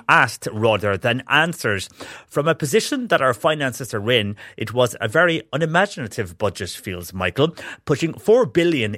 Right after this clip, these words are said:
into a rainy day fund could be more imaginative by building accommodation blocks for students beside universities,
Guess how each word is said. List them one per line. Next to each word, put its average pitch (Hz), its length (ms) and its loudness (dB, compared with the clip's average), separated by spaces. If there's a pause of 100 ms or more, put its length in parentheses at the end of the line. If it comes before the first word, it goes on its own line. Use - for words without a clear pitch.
into 131 300 -2
a 113 40 2
rainy 120 300 0
day 123 260 0
fund 95 460 -4
could 160 240 2
be 120 160 2
more 110 400 4
imaginative 104 880 0
by 98 140 2
building 131 480 0
accommodation 165 760 2
blocks 104 340 -2
for 104 220 -4
students 135 560 -4
beside 95 480 -4
universities, 104 960 -2